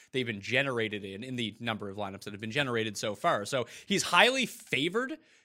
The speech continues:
favorited this week. Like, people are like, "Oh yeah, Chez Reavie, perfect, I'll put him in." But he's not ending up in a lot of people's lineups, which is kinda funny. Like, he's someone that everyone kinda likes, but he's not their first choice in that range. Like, Hovland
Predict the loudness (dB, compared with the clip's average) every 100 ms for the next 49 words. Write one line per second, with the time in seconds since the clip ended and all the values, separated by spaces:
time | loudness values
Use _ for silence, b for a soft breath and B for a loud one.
0 | _ 6 6 4 0 0 -2 0 0 0
1 | -2 0 2 4 6 8 6 4 0 0
2 | 0 0 0 0 -2 -2 0 -2 0 -2
3 | -4 B B 4 6 8 6 6 4 4
4 | 4 4 4 2 4 6 4 0 -4 -6
5 | -2 4 4 4 -4 -8 -8 -4 -4 -2
6 | -4 0 0 0 0 0 2 0 2 0
7 | 0 0 0 0 -2 0 0 2 2 0
8 | 0 -6 B B 2 2 6 6 6 0
9 | 0 2 2 0 -2 0 0 0 -2 -2
10 | -2 0 -4 -2 -6 -4 2 2 2 -4
11 | -8